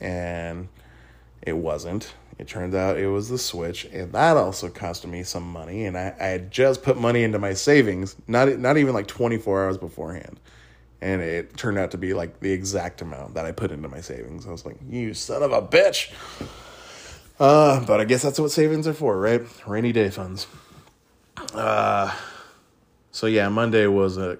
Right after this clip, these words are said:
somewhat eventful day for me. Uh, we even did a little bit of a five K walk while my car was getting fixed because I had nowhere to go. So I just went on a walk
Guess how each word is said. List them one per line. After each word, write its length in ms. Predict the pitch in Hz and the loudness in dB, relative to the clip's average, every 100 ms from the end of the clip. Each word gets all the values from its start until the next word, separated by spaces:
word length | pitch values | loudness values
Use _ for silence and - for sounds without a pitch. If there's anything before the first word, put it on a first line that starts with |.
| - | -12
somewhat 400 | - 110 98 90 | -6 -2 -2 -2
eventful 420 | 90 90 76 - | -4 -8 -10 -10
day 240 | 87 67 95 | -10 -12 -14
for 140 | - | -12
me. 200 | 73 87 - - - - _ _ _ _ _ _ _ _ - | -12 -14 -18 -20 -20 -20 _ _ _ _ _ _ _ _ -8
Uh, 680 | 117 104 101 101 92 71 67 95 - | -4 0 2 2 0 -2 -6 -10 -16
we 80 | - | -10
even 180 | 95 92 | -6 -6
did 180 | 92 87 | -4 -4
a 280 | 87 87 92 - _ _ | -4 -6 -10 -20 _ _
little 220 | - 98 95 | -6 -4 -2
bit 120 | 95 | -2
of 60 | |
a 200 | 95 90 | -2 -4
five 340 | 87 104 98 95 | -4 2 2 0
K 220 | - 98 | -2 -2
walk 540 | 90 87 87 131 - - _ - _ _ _ _ _ _ - | -2 -4 -6 -10 -16 -20 _ -20 _ _ _ _ _ _ -10
while 220 | 98 95 | -6 -4
my 120 | 95 | -4
car 220 | 92 104 | -4 0
was 140 | 101 107 | 0 0
getting 220 | 110 110 | -2 -2
fixed 320 | - 127 - | -2 -2 -2
because 200 | 85 90 | -10 -8
I 80 | 85 | -8
had 240 | 98 85 | -8 -10
nowhere 460 | 87 87 90 90 92 | -10 -10 -8 -6 -4
to 60 | 87 | -4
go. 340 | 82 82 113 | -6 -6 -8
So 200 | - 69 | -8 -8
I 40 | 95 | -8
just 220 | 101 - | -10 -10
went 120 | 80 | -10
on 80 | 87 | -4
a 60 | 110 | -2
walk 400 | 147 170 - | 0 0 -2